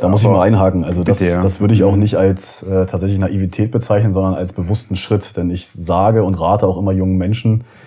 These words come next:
Speaker 1: natürlich verstehe ich die, ähm, den inneren Konflikt, in dem man als junger, rechter Mensch ist und sich sagt, „Soll ich für diesen Staat dienen?“ Aber wenn wir jetzt noch diese Menschen verlieren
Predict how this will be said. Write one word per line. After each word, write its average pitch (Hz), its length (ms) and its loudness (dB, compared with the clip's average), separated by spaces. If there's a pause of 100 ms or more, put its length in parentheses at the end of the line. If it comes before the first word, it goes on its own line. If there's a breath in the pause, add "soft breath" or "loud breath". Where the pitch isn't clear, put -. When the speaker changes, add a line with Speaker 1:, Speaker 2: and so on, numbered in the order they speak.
(480 soft breath)
Speaker 1:
natürlich 120 440 2
verstehe 113 320 2
ich 110 160 2
die, 101 280 4
ähm, 87 760 2 (800)
den 95 100 0
inneren 107 280 4
Konflikt, 113 640 -2
in 92 100 -4
dem 95 140 2
man 98 100 2
als 90 200 0
junger, 98 640 2
rechter 95 280 0
Mensch 92 260 -2
ist - 500 -6
und 87 300 -6
sich 92 140 -4
sagt, 92 340 0
„Soll 92 300 -2
ich 95 140 -2
für 98 100 -2
diesen 95 180 0
Staat 92 380 -2
dienen?“ 98 320 2 (420 soft breath)
Aber 90 220 0
wenn 95 160 2
wir 98 60 4
jetzt 101 140 0
noch 95 100 0
diese 113 220 4
Menschen 107 280 2
verlieren 95 640 2